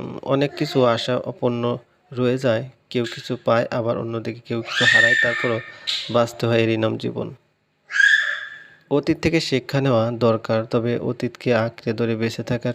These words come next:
ঠিক নয়, কারণ সময় অতীতের দিকে নয়, ভাস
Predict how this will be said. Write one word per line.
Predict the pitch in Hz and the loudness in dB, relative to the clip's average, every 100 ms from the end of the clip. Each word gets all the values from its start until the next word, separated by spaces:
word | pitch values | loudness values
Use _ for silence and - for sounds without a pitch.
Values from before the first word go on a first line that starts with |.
| - | -6
ঠিক | 123 - | -12 -8
নয়, | 127 131 - _ _ _ _ _ | -10 -10 -14 _ _ _ _ _
কারণ | - 120 135 | -4 -2 -2
সময় | 131 131 131 123 | -4 -2 0 0
অতীতের | 117 120 127 117 | 0 -2 -2 -2
দিকে | 120 120 113 113 - _ _ _ _ _ | -2 0 0 -2 -8 _ _ _ _ _
নয়, | 120 120 123 | -2 0 -2
ভাস | 127 120 123 | -4 -6 -6